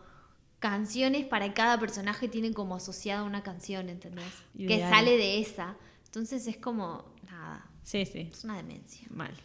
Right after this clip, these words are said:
Speaker 2: Así que si llegaste hasta acá y no viste Succession,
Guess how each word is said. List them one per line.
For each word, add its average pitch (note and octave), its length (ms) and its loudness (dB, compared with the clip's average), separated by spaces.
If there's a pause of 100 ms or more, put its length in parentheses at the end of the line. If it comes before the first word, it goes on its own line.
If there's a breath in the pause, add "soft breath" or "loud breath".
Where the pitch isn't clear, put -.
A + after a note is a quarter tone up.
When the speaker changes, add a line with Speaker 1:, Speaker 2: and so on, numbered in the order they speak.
Speaker 2:
Así B3 240 2
que G3 100 4
si G3+ 100 0
llegaste C#4 300 6
hasta D4 160 6
acá D4+ 440 8
y G#3 120 6
no B3+ 120 6
viste A3+ 200 4
Succession, B3 680 4